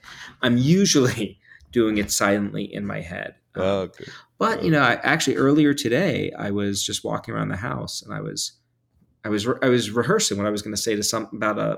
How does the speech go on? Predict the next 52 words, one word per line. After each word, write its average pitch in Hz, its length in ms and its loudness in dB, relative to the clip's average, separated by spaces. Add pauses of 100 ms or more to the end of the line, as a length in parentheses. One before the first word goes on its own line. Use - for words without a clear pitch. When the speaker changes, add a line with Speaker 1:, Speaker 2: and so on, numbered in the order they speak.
(120)
Speaker 1:
presentation 117 580 -6
I - 80 -12
have. 98 240 -12 (640)
And 110 80 -4
my 107 100 0
youngest 110 340 2
daughter's 113 260 -4
like, 98 200 -8 (580)
"Who 139 160 0
are 226 40 4
you 370 140 6
talking 113 420 -4
to? - 220 -12 (760)
You're 113 200 0
weird." 90 500 -8
<laughs> - 40 -20 (400)
So, 139 600 4 (500)
yeah, 151 220 6
I 135 80 4
don't 156 260 4
think 160 220 0
you 131 60 4
wanna 113 180 0
talk 107 320 -4
to 110 80 -2
yourself 101 300 -2
out 101 200 -2
loud 104 200 -4
in 98 40 -6
front 98 160 -6
of 95 80 -4
other 98 140 -6
people. 113 320 -2
That 98 180 -2
violates 101 500 -2
social 101 280 -6
norms 101 400 -8
in 101 100 -8
ways 101 200 -6
that 101 120 -8
can 101 140 -8
have 101 160 -6
some 101 120 -8
negative 104 320 -6
implications. 107 680 -8
But, 107 280 -8 (460)
but - 80 0
if 160 140 2
you 170 80 2
find 165 340 -2
it 240 100 -4
helpful 160 720 -2